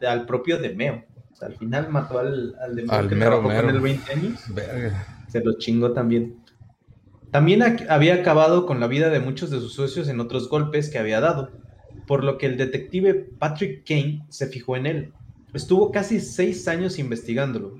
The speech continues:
Speaker 1: siguiendo sus pasos e intentando recabar pruebas contra él. Finalmente, decidió ir a su casa a interrogarlo sobre algunos asesinatos atribuidos a la mafia y sobre todo a la muerte de Roy DeMeo.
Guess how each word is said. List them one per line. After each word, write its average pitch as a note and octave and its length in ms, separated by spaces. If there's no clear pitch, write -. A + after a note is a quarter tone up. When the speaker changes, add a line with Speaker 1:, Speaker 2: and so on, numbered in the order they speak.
Speaker 1:
siguiendo C#3+ 440
sus D#3 220
pasos D#3 480
e C#3 80
intentando B2+ 560
recabar B2+ 500
pruebas B2 320
contra A#2+ 320
él. C3 240
Finalmente, D#3 840
decidió C3+ 380
ir E3 100
a F3+ 60
su D3 160
casa C#3+ 240
a D#3+ 60
interrogarlo C3+ 580
sobre B2 260
algunos B2+ 320
asesinatos C3 680
atribuidos B2+ 580
a A#2 60
la G#2 100
mafia C#3+ 580
y B2+ 100
sobre A#2 260
todo B2+ 260
a C#3 60
la C3 100
muerte B2 380
de C3+ 140
Roy A2 240
DeMeo. C#3 440